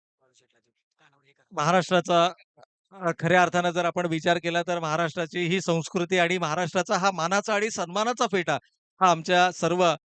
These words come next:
उपस्थित सन्माननीय पाहुणे मंडळींच्या डोक्यावरती मात्र हा मानाचा आणि सन्मानाचा फेटा चढवला जातोय. खरं तर, अ, कोणत्याही शुभ कार्यांमध्ये महाराष्ट्राची ही संस्कृती राहिली आहे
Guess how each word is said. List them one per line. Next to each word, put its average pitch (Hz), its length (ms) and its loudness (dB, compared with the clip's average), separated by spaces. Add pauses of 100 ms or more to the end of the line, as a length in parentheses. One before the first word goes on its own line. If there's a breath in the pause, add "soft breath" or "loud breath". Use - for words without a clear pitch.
(200 soft breath)
उपस्थित 185 420 0
सन्माननीय 170 720 -2 (1080)
पाहुणे 156 200 -2
मंडळींच्या 165 680 -2 (680)
डोक्यावरती 170 480 -2
मात्र 160 240 -4
हा 165 120 -2
मानाचा 165 400 -4
आणि 165 140 -4
सन्मानाचा 160 560 -4
फेटा 165 260 -4
चढवला 160 340 -2
जातोय. 160 360 -2 (100)
खरं 160 200 -4
तर, 170 160 0
अ, 165 140 2
कोणत्याही 160 380 -2
शुभ 156 220 -4
कार्यांमध्ये 160 720 0 (420)
महाराष्ट्राची 170 540 -4
ही 180 140 0
संस्कृती 185 580 -2
राहिली 165 320 0
आहे 185 100 2